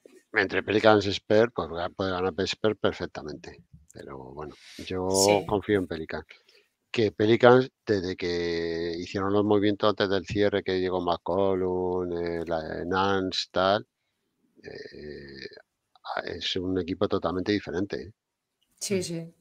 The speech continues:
Speaker 1: Un par de jovencitos que también, pues, según va avanzando la temporada, van cogiendo ya horas de vuelo y tal, y yo
Speaker 3: Y
Speaker 1: les
Speaker 3: Ju-,
Speaker 1: veo un
Speaker 3: y, y,
Speaker 1: equipo
Speaker 3: y, y, y Juancho, no te olvides.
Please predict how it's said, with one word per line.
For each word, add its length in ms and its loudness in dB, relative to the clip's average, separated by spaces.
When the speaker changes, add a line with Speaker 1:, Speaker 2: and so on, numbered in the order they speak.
Speaker 1:
Un 120 -2
par 160 -2
de 80 -2
jovencitos 640 -4
que 160 -2
también, 480 -2
pues, 140 -8
según 280 -4
va 120 0
avanzando 380 -4
la 80 -2
temporada, 500 2
van 140 0
cogiendo 380 -6
ya 320 0
horas 280 0
de 80 -4
vuelo 340 2
y 80 -4
tal, 300 -2
y 160 -6
yo 280 -4
Speaker 3:
Y 40 2
Speaker 1:
les 100 0
Speaker 3:
Ju-, 40 -4
Speaker 1:
veo 140 -2
un 80 4
Speaker 3:
y, 20 4
y, 100 0
Speaker 1:
equipo 240 0
Speaker 3:
y, 320 0
y, 260 -2
y 40 0
Juancho, 360 0
no 100 -10
te 100 -8
olvides. 340 -8